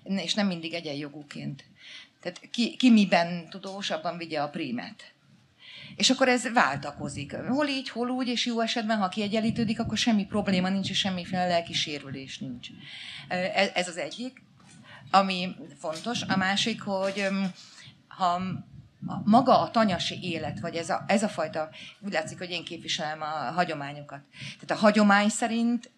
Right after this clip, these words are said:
bár különbözőek a szerepeink, de akkor is kell a kettő ember, majd a gyerekek később, ugye a segítség, meg a, a, a kiveszem a részem történetből.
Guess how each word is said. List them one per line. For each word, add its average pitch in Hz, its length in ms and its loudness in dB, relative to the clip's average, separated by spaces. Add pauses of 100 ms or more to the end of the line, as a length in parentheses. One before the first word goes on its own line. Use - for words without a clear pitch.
bár 170 260 0
különbözőek 175 760 4
a 156 40 -10
szerepeink, 151 840 -4 (420)
de 185 160 -2
akkor 247 380 6
is 160 180 0
kell 202 340 6
a 160 120 4
kettő 202 520 4
ember, 143 340 -4
majd 156 240 -2
a 156 40 -6
gyerekek 143 440 -6
később, 160 520 -12
ugye 156 200 -12
a 143 80 -10
segítség, 151 580 -8
meg 151 160 -10
a, 151 220 -2
a, - 300 -10
a 147 120 -8
kiveszem 175 400 0
a 147 60 -2
részem 156 500 -10
történetből. 190 720 -2